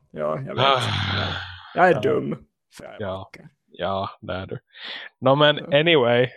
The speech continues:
Speaker 2: skicka in och berätta hur vacker Nikolaj är till triggervarning at gmail punkt com. Behöver ni säga hur vacker jag är? Vet nog redan.
Speaker 1: Mm. Och om ni känner att ni kan summera det på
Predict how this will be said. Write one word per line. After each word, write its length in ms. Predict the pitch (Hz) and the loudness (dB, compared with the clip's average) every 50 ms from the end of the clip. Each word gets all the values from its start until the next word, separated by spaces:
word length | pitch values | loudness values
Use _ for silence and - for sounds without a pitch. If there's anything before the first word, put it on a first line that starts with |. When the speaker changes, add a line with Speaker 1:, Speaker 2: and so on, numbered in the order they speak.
| - _ - - _ _ _ _ - | -14 _ -20 -20 _ _ _ _ -14
Speaker 2:
skicka 460 | - - 160 156 - - - 160 151 | -8 -6 -6 -6 -4 0 2 4 4
in 180 | 151 147 147 143 | 4 2 0 0
och 80 | 135 | 2
berätta 380 | 127 131 131 131 131 _ - 131 | 4 4 4 2 2 _ -6 -6
hur 60 | 127 | -2
vacker 360 | 123 120 120 - _ - 120 | 0 0 -2 -2 _ -4 -4
Nikolaj 460 | 113 123 120 - 135 127 117 117 117 113 | -4 -6 -6 -4 -2 0 0 0 0 0
är 60 | 117 | -2
till 140 | - 123 127 | -2 -4 -2
triggervarning 680 | - 190 196 196 190 175 170 160 160 156 156 156 151 | 0 0 2 4 4 4 6 4 4 2 2 0 2
at 140 | 131 127 127 - | 2 0 0 0
gmail 360 | - 120 123 123 117 117 110 110 | -2 -4 -2 -2 -2 -2 -4 -4
punkt 260 | - 120 117 117 _ | -6 -8 -8 -8 _
com. 240 | - 113 110 110 104 - _ _ _ - 113 113 - _ _ _ _ _ _ - - _ - | -2 0 0 0 0 -4 _ _ _ -20 -18 -18 -20 _ _ _ _ _ _ -20 -20 _ -8
Behöver 300 | 123 120 120 127 135 135 | -2 0 2 4 4 4
ni 100 | 147 139 | 2 4
säga 220 | - 160 160 156 | 4 6 6 6
hur 60 | 160 160 | 6 6
vacker 340 | 156 165 165 - - 185 | 4 4 4 4 4 4
jag 160 | 170 139 123 123 | 6 6 8 6
är? 240 | 123 123 127 131 - - _ _ _ _ _ _ _ | 6 6 4 2 0 -4 _ _ _ _ _ _ _
Vet 300 | 101 104 113 123 - - | -8 -6 -6 -6 -8 -8
nog 160 | 131 131 127 | -8 -4 -2
redan. 320 | 123 117 110 110 113 113 - _ - - - - - - - - - - - - - - - _ _ _ _ - | -2 0 0 -2 -4 -6 -8 _ -20 -20 -20 -18 -16 -16 -16 -16 -16 -16 -16 -18 -20 -20 -20 _ _ _ _ -10
Speaker 1:
Mm. 180 | 156 147 147 151 151 - - - - - _ _ | -8 -6 -6 -8 -8 -10 -14 -18 -18 -20 _ _
Och 460 | _ - 160 151 139 135 - - - - 156 | _ 0 2 2 2 0 -2 -4 -4 -6 -6
om 100 | 156 151 | -6 -8
ni 100 | 143 131 _ _ _ - | -18 -20 _ _ _ -4
känner 280 | - 156 151 156 151 | -2 0 0 2 2
att 140 | 139 139 131 | 0 0 0
ni 100 | 147 139 | -2 -4
kan 420 | 135 - 139 113 113 110 107 98 - - - _ _ - | -4 -2 -2 -2 -2 -4 -6 -8 -12 -14 -16 _ _ -8
summera 420 | - - 147 139 151 165 156 151 135 | -6 -4 -2 0 0 0 0 0 -2
det 100 | 127 - | -4 -6
på 340 | - - 120 82 87 151 | -8 -8 -6 -6 -6 -8